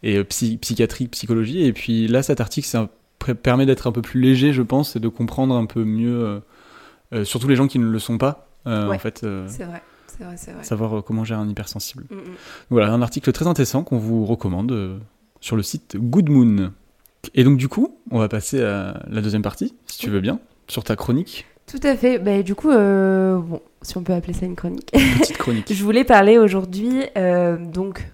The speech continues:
Speaker 2: de l'hypersensibilité, comme on a dit, qui n'est pas forcément liée à l'émotion, qui n'est pas forcément liée aux sentiments, tout ça. Et, euh, je voulais parler, moi,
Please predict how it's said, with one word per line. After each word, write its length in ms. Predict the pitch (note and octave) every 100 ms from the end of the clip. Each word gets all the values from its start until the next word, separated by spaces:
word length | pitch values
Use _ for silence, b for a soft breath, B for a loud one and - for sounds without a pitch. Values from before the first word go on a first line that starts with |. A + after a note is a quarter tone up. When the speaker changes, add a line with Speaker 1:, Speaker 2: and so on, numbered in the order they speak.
| _ -
Speaker 2:
de 80 |
l'hypersensibilité, 840 | G3 G3 G3 F#3+ F#3 - F3 F#3 C4+
comme 220 | C#4 G3
on 80 | F#3
a 100 | F3+
dit, 340 | F3 F#3+ A3+ A3
qui 180 | - G3
n'est 120 | F3+
pas 200 | G3 G3+
forcément 720 | G3+ G3 - G#3 G#3+ G#3+ G#3+ b b b -
liée 500 | F#3+ G3+ G#3+ G#3+ G#3+
à 120 | F#3
l'émotion, 680 | F#3 F3+ F3 F3 - A3+ A#3+
qui 140 | A3+
n'est 80 | F#3+
pas 140 | F3 F3+
forcément 480 | F#3+ - F#3 F3+
liée 480 | F3+ F3 F#3 G#3 G#3+ G#3+ b b
aux 140 | - F#3
sentiments, 540 | - F#3 - F3 E3+
tout 120 | E3
ça. 260 | - G#3+ - B B B B B B _
Et, 240 | G#3+ A3+ G#3
euh, 160 | F#3
je 80 | F3
voulais 160 | F3+ G#3+
parler, 260 | F#3+ G3
moi, 240 | A3 G3